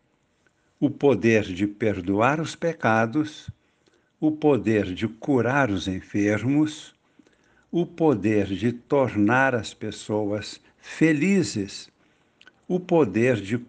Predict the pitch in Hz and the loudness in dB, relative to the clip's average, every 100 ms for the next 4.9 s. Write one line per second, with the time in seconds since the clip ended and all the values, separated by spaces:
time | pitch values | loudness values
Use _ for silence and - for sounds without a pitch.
0 | _ - 185 190 165 143 123 - 117 113 | _ -4 0 0 -2 -2 -2 -2 0 2
1 | 120 - 135 127 - 113 139 127 - 165 | 0 -4 -8 -8 -6 -2 -2 -4 -6 -4
2 | 175 - 120 113 107 104 - _ _ _ | -4 2 4 6 4 0 -10 _ _ _
3 | _ _ _ _ _ _ _ _ _ - | _ _ _ _ _ _ _ _ _ -4
4 | 104 98 95 131 180 - - 190 | 0 0 2 2 2 0 -2 -4